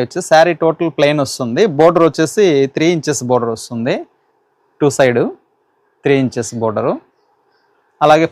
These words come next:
పళ్ళు వచ్చేటప్పటికి మనకు హజరక్ వస్తుంది, ఖాదీ టసర్లో హజరక్ ప్రి-, ప్రింట్ వస్తుంది. అలాగే బ్లౌజ్ కూడా మనకు హజరక్ వస్తుంది, హ్యాండ్ ప్రింట్ ఇది ప్రింట్ కూడా.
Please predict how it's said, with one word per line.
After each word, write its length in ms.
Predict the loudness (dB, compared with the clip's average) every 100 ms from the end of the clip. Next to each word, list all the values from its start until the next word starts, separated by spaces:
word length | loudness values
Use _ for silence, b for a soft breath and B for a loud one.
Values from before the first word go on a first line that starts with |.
| 2
పళ్ళు 180 | 4 2
వచ్చేటప్పటికి 440 | 0 -2 -2 -2 -2
మనకు 160 | -2 -2
హజరక్ 400 | 0 2 0 0 -2
వస్తుంది, 420 | -4 -6 -4 -4 -8 _ _ _ _ _ _ _ _ _ _ _ _ _ _ _ _ _ _ 0
ఖాదీ 200 | 0 2
టసర్లో 380 | -2 -2 -4 -2 -4 -2
హజరక్ 320 | -2 0 -2 -2
ప్రి-, 180 | -6 -6 _ _ _
ప్రింట్ 240 | -6 -4 -2
వస్తుంది. 300 | -4 -6 -2 2
అలాగే 200 | 4 2 4
బ్లౌజ్ 240 | 4 4 4
కూడా 120 | 0 0
మనకు 180 | -2 -2 -2
హజరక్ 300 | 0 -2 -6
వస్తుంది, 260 | -8 -8 -6 -2
హ్యాండ్ 200 | -2 -2
ప్రింట్ 240 | -4 -2 -2
ఇది 140 | -2 -2 -6 _ _ _ _ -4
ప్రింట్ 220 | -4 -2 0
కూడా. 160 | 0